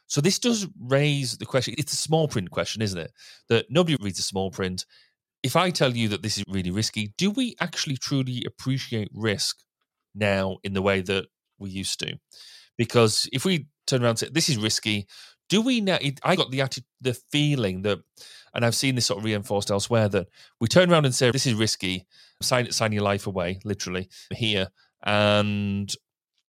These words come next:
we don't take that seriously anymore. We turn around and say, "Oh, they've gotta say that. It's that health and safety stuff, isn't it?" And therefore,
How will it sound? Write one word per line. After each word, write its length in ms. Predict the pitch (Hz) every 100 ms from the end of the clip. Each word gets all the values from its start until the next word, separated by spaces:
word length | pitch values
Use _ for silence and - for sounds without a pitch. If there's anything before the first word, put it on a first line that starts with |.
| - 104
we 420 | 107 139 156 143 _ _ _
don't 320 | - 135 147 -
take 260 | 135 123
that 160 | 123 -
seriously 440 | - 120 113 -
anymore. 340 | 101 95 95 92
We 240 | 104 104
turn 140 | 107 113
around 80 |
and 80 | 104
say, 80 | -
"Oh, 160 | 117 113
they've 120 | 117
gotta 200 | 131 117
say 160 | 95
that. 200 | 87 90
It's 120 | 92 -
that 120 | 98
health 180 | 110 120
and 100 | -
safety 240 | 101 92
stuff, 200 | - 85
isn't 180 | 92 87
it?" 120 | 80 _ - - _ -
And 180 | 107
therefore, 580 | 117 113 - 110 107 98